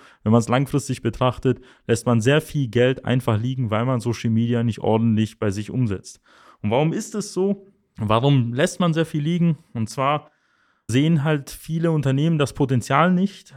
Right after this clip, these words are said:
Social Media als Akquisekanal zu verwenden. Und das heißt konkret, dass man Kunden darüber gewinnt, dass man Neukunden gewinnt,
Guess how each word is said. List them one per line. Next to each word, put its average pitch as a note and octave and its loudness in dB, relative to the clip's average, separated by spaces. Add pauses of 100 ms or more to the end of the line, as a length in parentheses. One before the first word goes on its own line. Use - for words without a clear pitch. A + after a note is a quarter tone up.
(140)
Social C3+ -2
Media D3+ 0
als C#3+ -2
Akquisekanal C3 -4
zu A2 -12
verwenden. A2 -6 (200)
Und A#2 -8
das G#2+ -6
heißt C3 -4
konkret, C#3 -2 (460)
dass A#2+ -2
man B2+ 0
Kunden F3 2
darüber A#2 -2
gewinnt, A2+ -4 (200)
dass A2+ -4
man G#2+ -2
Neukunden E3 -2
gewinnt, D3+ -6